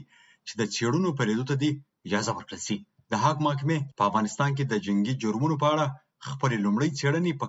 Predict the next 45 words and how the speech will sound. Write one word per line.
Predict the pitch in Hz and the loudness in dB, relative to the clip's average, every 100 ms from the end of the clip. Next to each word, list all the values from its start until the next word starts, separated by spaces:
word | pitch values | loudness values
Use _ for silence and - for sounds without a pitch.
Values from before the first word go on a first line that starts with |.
| - | 0
کال | 127 117 | 0 0
دوه | 104 101 | -2 0
زره | 98 | -2
شپږم | - 104 123 | -2 -2 -2
کې | 101 95 | -4 -6
پیل | 90 - | -6 -4
کړې | 101 98 | -2 0
وې. | 98 _ _ _ _ - | -2 _ _ _ _ 0
په | 123 | 2
داسې | 151 135 | 2 2
حال | 170 180 | 0 0
کې | 170 | 0
چې | 175 | 0
د | 143 135 | 0 0
کرملین | 127 139 165 147 | 0 2 0 0
پر | 131 | -2
سر | - 156 120 | 0 0 2
د | 117 | 2
امریکا | 120 135 147 | 0 0 2
او | 123 113 | 2 -2
روسیې | 110 156 143 | -2 -2 -2
ترمنځ | 139 135 - | 0 0 0
کړکېچ | 107 135 135 104 | -2 0 0 0
زیات | 95 - | -4 0
شوی | 156 160 143 | 0 2 0
دی، | 139 - - | -4 -10 -8
کرملین | - 120 139 160 | -2 2 2 2
د | 117 | 0
دوشنبې | 107 117 143 156 | -2 0 0 2
په | |
ورځ | 165 131 | 0 2
ویلي | 143 165 170 - _ - | 0 2 -2 -4 _ -8
چې | 107 | -2
د | 110 | 0
روسیې | 107 104 208 165 | 0 2 4 4
جمهور | 175 165 | 2 0
رئیس | 135 | 2
ولادیمیر | 131 107 101 101 | 2 2 0 -2
پوتین | 107 139 170 170 127 | -4 -2 -2 -2 0
او | 110 104 | 0 2
د | 101 | 0
امریکا | 104 175 147 | 0 0 0
جمهور | 143 151 | 0 0
رئیس | |
جو | 135 | 0